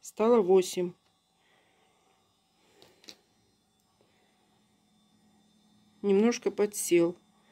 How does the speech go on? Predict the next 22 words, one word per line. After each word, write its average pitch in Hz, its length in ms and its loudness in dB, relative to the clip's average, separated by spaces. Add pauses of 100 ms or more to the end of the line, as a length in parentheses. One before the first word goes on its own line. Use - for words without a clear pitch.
(380)
Но 202 160 4
ничего 185 440 2
страшного. 233 760 -6 (720)
Тут 185 220 0
же 180 100 -2
шерсть 240 460 -2
есть. 214 400 -4 (120)
Пе-, 196 280 0 (3000)
но 214 180 2
шерсти 226 420 4
тут 175 220 -4
всего 185 260 2
двадцать 180 320 -2
пять 180 220 -2
процентов 247 600 -2 (680)
и 190 80 -6
семьдесят 220 500 2
пять 208 220 0
акрила. 175 580 -4 (300)
Но 208 220 4
шерстью 269 440 -2
пахнет. 180 600 -6